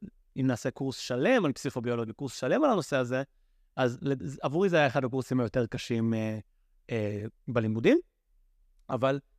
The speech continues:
אני חושב שזה עדיין מאוד מאוד חשוב. אולי זה לא אידיאלי מבחינת לייקים וצפיות וכל הדברים האלה, ובאמת שקלתי לשים שיעור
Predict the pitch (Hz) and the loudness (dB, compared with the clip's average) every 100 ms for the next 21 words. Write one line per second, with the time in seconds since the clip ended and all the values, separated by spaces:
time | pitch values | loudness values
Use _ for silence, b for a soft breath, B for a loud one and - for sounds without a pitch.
0 | - 135 127 208 247 180 127 139 156 143 | -6 -4 -2 -2 0 2 2 2 2 2
1 | 123 123 120 113 113 - 107 - 143 165 | 2 0 -2 -4 -6 -6 -6 0 2 2
2 | 156 151 156 - 123 127 123 151 131 - | 2 2 2 0 -2 0 2 2 0 0
3 | 123 120 - 131 123 151 - 143 135 131 | -2 -2 -6 -4 0 0 0 0 2 0
4 | 117 117 - - 127 123 123 123 117 110 | 0 -4 -6 -6 -2 2 2 2 -2 -4
5 | - 131 117 117 113 123 190 226 - _ | -2 -2 -2 -4 -2 0 0 0 -6 _
6 | _ - 135 156 233 - 156 - 165 185 | _ -6 -2 2 0 0 -6 0 2 2
7 | - 190 190 _ _ 135 - 165 170 170 | 0 -2 -2 _ _ -8 -4 -2 -2 -2
8 | _ _ - - 175 156 151 | _ _ -10 -4 0 0 -2